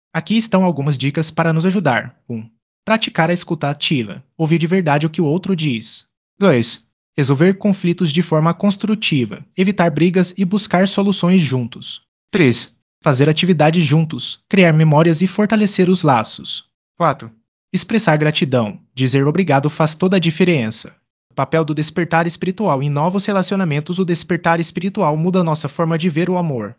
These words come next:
Quando nos tornamos mais conscientes, começamos a ressignificar o que é amar. Isso pode mudar a dinâmica dos nossos relacionamentos. Para uma visão mais completa, veja a ressignificação do amor através de experiências espirituais. Um. Maior empatia.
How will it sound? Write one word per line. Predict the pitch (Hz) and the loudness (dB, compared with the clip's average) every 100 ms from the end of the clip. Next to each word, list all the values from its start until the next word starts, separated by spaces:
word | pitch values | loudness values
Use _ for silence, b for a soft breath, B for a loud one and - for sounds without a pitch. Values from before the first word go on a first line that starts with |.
| _ _ - | _ _ -4
Quando | 143 156 | 0 2
nos | 175 185 | 0 0
tornamos | 208 190 185 208 | 0 4 4 2
mais | 170 175 202 | 2 0 -2
conscientes, | - 214 - 143 139 170 - | -2 -2 2 0 0 -2 -6
começamos | - 196 202 196 196 196 | -6 0 0 0 0 2
a | |
ressignificar | 185 185 196 185 180 196 170 143 | 2 2 0 0 2 0 0 0
o | |
que | 139 160 | 0 0
é | |
amar. | 151 151 117 98 - _ _ - | 2 0 -2 -4 -8 _ _ -4
Isso | 170 - | -2 -2
pode | 165 165 160 | 2 2 2
mudar | 147 151 | 2 2
a | |
dinâmica | 160 160 165 185 170 | 2 2 2 2 0
dos | 151 143 | 0 -2
nossos | 117 113 123 | -2 -4 -2
relacionamentos. | 180 151 180 170 139 104 98 123 - - _ _ - | 0 0 0 0 0 -2 -8 -12 -12 -14 _ _ -4
Para | 151 | 0
uma | 196 208 | 0 0
visão | 208 170 | 0 0
mais | 175 156 190 - | 0 0 -2 -2
completa, | - 190 170 175 180 196 - | -4 0 0 0 0 -6 -4
veja | 139 190 | 0 2
a | 202 | 2
ressignificação | 214 220 214 214 226 214 196 175 | 0 -2 -2 -2 -2 -4 -2 -4
do | 165 | -2
amor | 156 156 175 | 0 2 0
através | 170 170 151 180 | 0 0 2 2
de | 175 | 0
experiências | 160 226 185 175 185 190 | -2 0 0 0 0 -2
espirituais. | 180 180 196 196 151 113 104 - - _ _ _ - | -4 -4 -4 -2 -2 -2 -6 -12 -14 _ _ _ 0
Um. | 135 120 - _ _ - | 2 2 -2 _ _ -4
Maior | 151 143 170 | 2 2 2
empatia. | 190 175 - 135 113 113 | 0 -2 -2 -4 -4 -8